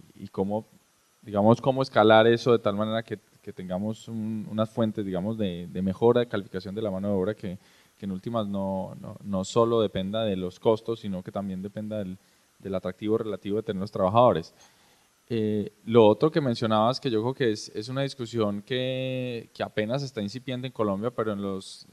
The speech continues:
en, en los países desarrollados es una discusión ya más avanzada y muy álgida, es el tema de la automatización,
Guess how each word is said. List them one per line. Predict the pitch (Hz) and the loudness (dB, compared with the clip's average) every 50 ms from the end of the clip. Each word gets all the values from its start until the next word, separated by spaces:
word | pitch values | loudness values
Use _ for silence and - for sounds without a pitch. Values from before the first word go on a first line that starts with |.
| - - | -18 -14
en, | 98 92 90 92 90 90 90 | -12 -10 -10 -10 -12 -14 -14
en | 95 92 90 87 | -14 -12 -12 -12
los | 90 90 | -12 -8
países | - 95 90 90 98 117 123 | -4 -4 -4 -4 -4 -8 -14
desarrollados | 117 - 107 90 98 95 92 92 92 98 101 107 117 120 - - - | -12 -10 -8 -8 -6 -4 -2 -2 0 0 0 -2 -4 -6 -8 -14 -14
es | - - 107 104 104 - - | -12 -10 -8 -8 -10 -10 -8
una | 120 | -6
discusión | 117 113 - - 101 95 107 98 95 98 101 104 95 - - - - - | -6 -6 -8 -10 -14 -10 -8 -8 -8 -8 -10 -12 -14 -16 -20 -20 -20 -4
ya | 107 117 117 117 | 2 4 4 4
más | 117 113 117 127 | 4 2 0 2
avanzada | 113 110 98 98 - 98 98 107 | 0 0 0 0 -2 0 0 0
y | 113 | -2
muy | 117 120 117 | -2 -2 -2
álgida, | 113 110 113 120 123 110 | -2 -2 -2 -2 -2 -2
es | 104 | -2
el | 113 117 | -4 -6
tema | 131 127 127 123 | -6 -4 -2 0
de | 117 | 0
la | 101 | 0
automatización, | 101 - 98 92 92 95 - - 95 95 95 95 - 117 113 113 113 113 120 | -2 -2 -4 -6 -6 -6 -6 -8 -12 -10 -10 -8 -4 0 0 0 0 -2 -4